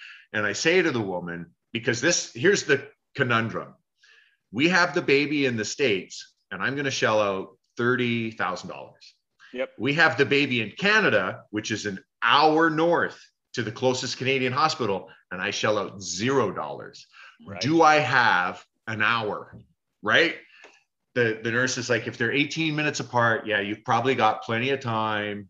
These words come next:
Speaker 1: right? And my wife is going, "Yeah, gosh, I'm pretty sure that's a contraction." And the nurse is hearing her going, "Yeah, that's not a contraction,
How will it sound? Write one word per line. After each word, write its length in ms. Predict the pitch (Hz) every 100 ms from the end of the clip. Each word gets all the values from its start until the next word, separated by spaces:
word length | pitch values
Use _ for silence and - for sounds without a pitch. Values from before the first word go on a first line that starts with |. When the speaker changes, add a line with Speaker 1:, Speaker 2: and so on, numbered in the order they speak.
| _
Speaker 1:
right? 380 | 107 113 120 117 - _ 135
And 120 | 127
my 100 | 120
wife 260 | 127 135
is 100 | 123
going, 260 | - 113 107 - _ -
"Yeah, 280 | 165 143 123
gosh, 360 | 147 139 - -
I'm 180 | 117 117
pretty 220 | - 247
sure 200 | - 120
that's 220 | 101 98
a 60 | 107
contraction." 680 | 113 95 95 95 - 101 104 -
And 140 | 120
the 60 | 107
nurse 280 | 143 156
is 120 | 131 123
hearing 320 | 147 147 127
her 180 | 123 113
going, 440 | 113 110 110 - _ _ -
"Yeah, 180 | 107 110
that's 220 | 147 151
not 120 | 143
a 40 |
contraction, 520 | - 123 120 98 -